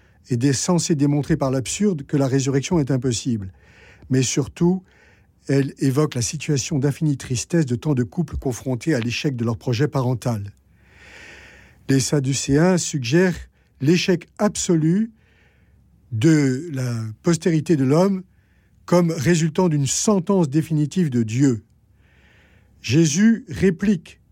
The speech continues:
en réfutant cette bassesse de vue. La résurrection n'est pas une simple remise en route de l'existence, mais surtout, il rétablit l'honneur de Dieu. Il n'est pas un juge insensible et impitoyable.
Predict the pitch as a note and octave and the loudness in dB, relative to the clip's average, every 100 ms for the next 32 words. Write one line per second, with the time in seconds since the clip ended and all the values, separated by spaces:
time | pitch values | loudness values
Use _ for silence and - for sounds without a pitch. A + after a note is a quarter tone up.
0 | - C#3+ C#3+ D#3 F3+ - G3 G#3 G#3+ - | -4 0 0 0 -4 -2 0 0 -2 -6
1 | D#3+ C3 E3+ E3 G#3+ D#3+ D#3 C#3+ G3 D#3+ | -6 0 0 2 0 2 0 2 0 -2
2 | _ _ _ _ _ _ _ _ _ _ | _ _ _ _ _ _ _ _ _ _
3 | _ _ _ - B2+ C#3 C3 C#3+ D3 D3 | _ _ _ -2 0 2 2 0 2 2
4 | C#3 - G#3 G3+ D#3+ _ - C3+ E3+ D3+ | 0 2 2 2 -2 _ -6 -2 0 0
5 | A#2+ - E3+ D3 C#3 D3+ C#3 C#3+ G3+ C#3+ | 0 0 0 0 0 2 2 2 0 0
6 | B2+ B2 A#2+ A2+ C3+ C3 D3+ F3+ B2+ A2+ | 0 2 2 0 -2 -2 -2 0 0 -4
7 | - _ _ _ _ - - D3 D#3 G3 | -14 _ _ _ _ -20 -4 0 0 -2
8 | - B3 A#3+ A3 _ _ _ _ _ _ | 2 4 4 2 _ _ _ _ _ _
9 | - E3+ D#3 G3+ G3+ G3 A3+ G3 F#3+ G#3+ | 0 4 4 4 4 4 6 6 6 6
10 | E3 D3+ A#2+ C3 A#2+ - _ _ _ - | 4 0 0 -2 -4 -10 _ _ _ -2
11 | C#3+ D3+ E3+ D#3 D3+ C3 G#3 F#3+ A#2 A2+ | 0 2 2 2 2 2 2 2 0 -8
12 | _ - F#3+ G3 F3+ D#3+ - F3 A#2+ - | _ -2 2 2 0 -2 -2 -6 -6 -2
13 | D#3 D3 D3+ C#3+ C#3 C3+ B2+ A2+ | 2 2 0 -4 0 2 0 -4